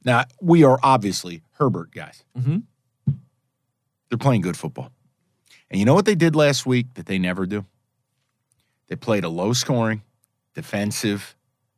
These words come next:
Speaker 1: close game
Speaker 2: They won.
Speaker 1: that they had to close out. The Chargers never close games out. And Mike Williams making that huge grab.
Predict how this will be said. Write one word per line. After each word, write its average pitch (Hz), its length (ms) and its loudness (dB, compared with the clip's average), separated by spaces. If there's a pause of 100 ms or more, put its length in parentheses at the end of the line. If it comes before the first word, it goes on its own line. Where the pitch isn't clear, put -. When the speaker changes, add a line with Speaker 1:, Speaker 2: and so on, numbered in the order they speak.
(400)
Speaker 1:
close 107 300 0
game 107 340 0 (180)
Speaker 2:
They - 140 -20
won. 95 240 -10
Speaker 1:
that 92 160 -4
they 104 160 0
had 104 180 -2
to 98 80 -6
close 95 460 -4
out. 92 260 -4 (560)
The 110 80 -4
Chargers 92 540 0
never 92 420 -2
close 82 400 -6
games 76 320 -8
out. 69 180 -16 (840)
And 95 140 -2
Mike 87 280 -4
Williams 110 440 2
making 92 260 -4
that 76 160 -8
huge 107 340 -4
grab. 98 460 0